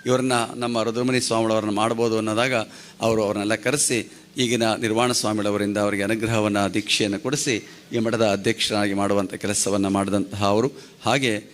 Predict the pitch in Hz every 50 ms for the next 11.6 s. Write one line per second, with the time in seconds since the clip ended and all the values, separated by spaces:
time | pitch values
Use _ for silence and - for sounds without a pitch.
0 | - - - 110 110 110 110 - 117 110 107 101 - 107 110 120 143 131 - -
1 | 123 120 104 110 117 107 110 104 107 104 - 107 107 107 104 104 104 101 101 104
2 | 101 - - 131 127 117 107 104 101 101 98 104 101 104 98 - - 107 107 104
3 | 104 95 80 - - - - - - 123 123 143 147 143 139 123 - - 113 107
4 | - - 127 131 123 - 127 117 120 120 117 - - 117 110 110 107 - 120 135
5 | 139 131 107 104 - - - - - - - - 123 113 113 113 110 107 104 113
6 | 107 104 113 123 120 117 113 - - 110 113 110 107 107 107 104 104 104 104 110
7 | 113 113 113 117 117 110 107 107 - - 104 104 104 110 104 101 101 - 107 110
8 | 113 110 - 98 - - 101 101 98 98 - - 95 92 92 87 82 - - -
9 | - - - - - - - 117 113 113 117 110 107 107 101 - - 123 127 135
10 | 135 131 123 117 - - 123 120 - - 165 151 143 131 117 98 110 107 104 107
11 | 107 113 120 123 123 127 120 117 - - 110